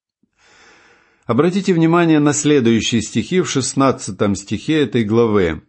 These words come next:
«От преступлений их, во всех грехах их».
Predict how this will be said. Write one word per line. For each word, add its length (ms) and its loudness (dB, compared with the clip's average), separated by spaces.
«От 260 -2
преступлений 960 -2
их, 480 -2
во 200 0
всех 340 -2
грехах 680 -2
их». 420 -2